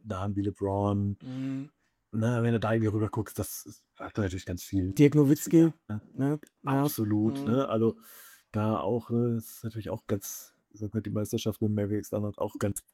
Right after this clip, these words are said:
Speaker 1: prägender Sportmoment so in meiner rein persönlichen Erinnerung.
Speaker 2: Mhm.
Speaker 1: Ne? Also ich glaub, so in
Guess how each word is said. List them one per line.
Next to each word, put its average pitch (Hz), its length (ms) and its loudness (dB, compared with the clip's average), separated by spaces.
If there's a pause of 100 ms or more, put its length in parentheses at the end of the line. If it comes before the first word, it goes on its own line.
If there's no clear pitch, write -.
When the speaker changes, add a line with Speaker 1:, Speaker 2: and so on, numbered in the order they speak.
Speaker 1:
prägender 107 560 2
Sportmoment 107 680 2
so 110 80 2
in 107 60 2
meiner 104 360 0 (280)
rein 107 160 4
persönlichen 107 500 0
Erinnerung. 107 540 0
Speaker 2:
Mhm. 131 320 -12 (220)
Speaker 1:
Ne? 123 220 0
Also 107 160 2
ich 98 80 0
glaub, 101 140 0
so 104 160 -2
in 104 160 -2